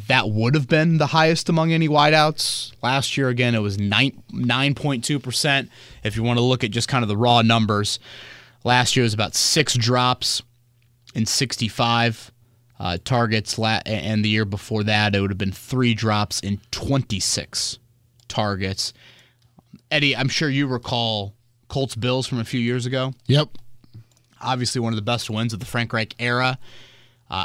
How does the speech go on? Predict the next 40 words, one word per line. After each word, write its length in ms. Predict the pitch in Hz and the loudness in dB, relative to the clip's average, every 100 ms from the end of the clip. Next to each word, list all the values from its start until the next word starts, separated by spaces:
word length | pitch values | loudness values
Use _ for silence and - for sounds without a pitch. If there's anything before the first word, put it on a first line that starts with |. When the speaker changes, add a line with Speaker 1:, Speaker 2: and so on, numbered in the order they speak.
| - | -2
Speaker 1:
I 140 | 127 | -2
thought 420 | 143 - 147 135 120 | 0 0 0 0 -2
when 160 | 117 | 0
that 240 | 120 131 120 | 2 0 0
game 280 | 127 123 | 2 2
went 220 | 120 120 - | 0 -2 -4
from, 480 | 120 110 107 98 101 | -4 -4 -4 -6 -8
"Wow, 240 | - 127 113 | -4 -2 -2
the 80 | |
Colts 260 | 104 139 139 | -4 -4 -4
are 80 | 113 | -6
playing 380 | - 113 98 95 | -4 -4 -4 -4
really 240 | 120 131 | -2 -2
good 180 | 123 110 | -2 -4
football," 460 | - 120 135 127 | -6 -6 -2 -2
to, 480 | 123 - 107 98 92 - _ _ _ _ | -2 -4 -4 -4 -6 -12 _ _ _ _
"Holy 380 | - 135 120 80 | -6 -2 -2 -4
shit, 320 | - 147 104 | -4 -4 -2
this 180 | 123 123 | -2 -2
is 80 | |
a 100 | 107 | -2
rout," 380 | 95 101 113 160 - - - _ _ | -2 0 0 0 -6 -20 -20 _ _
was 160 | 120 113 | -6 -2
when 160 | 127 | -2
Isaiah 320 | 120 113 127 120 | 0 0 2 2
McKenzie 420 | 104 127 120 101 | 0 -2 -2 -2
coughed 300 | - 113 - | 0 0 0
it 80 | 107 | 0
up 200 | 113 113 | 0 0
on 100 | 101 | -2
the 80 | |
fum-, 320 | 98 117 107 - | -2 -4 -4 -6
on 200 | 110 107 | -4 -2
the, 160 | 104 98 | -2 -2
uh, 160 | 95 | -4
kick 240 | 92 135 113 | -6 -8 -6
return 320 | - 117 104 | -4 -4 -2
late 180 | 117 101 | -2 -2
first 240 | 107 98 | -4 -2
half. 400 | 123 110 101 - | 0 0 -2 -6